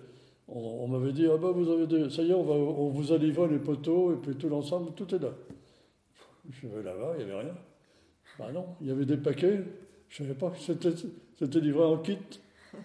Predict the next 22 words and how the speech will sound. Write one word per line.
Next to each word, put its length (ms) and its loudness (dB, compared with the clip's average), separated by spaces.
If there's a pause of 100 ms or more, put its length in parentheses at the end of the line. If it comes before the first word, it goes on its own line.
(480)
Alors 240 -4
il 80 2
a 80 4
fallu 360 2
que 200 0
je, 640 -2
je 60 -6
vienne 300 -2
un 120 -4
onze 320 -2
novembre, 360 0
je 60 -8
me 40 -8
souviens, 440 -8 (460)
donc, 220 -6
euh, 260 -4
le 140 -6
onze 220 0
novembre 420 -2
deux 120 4
mille 220 -2
neuf, 420 -4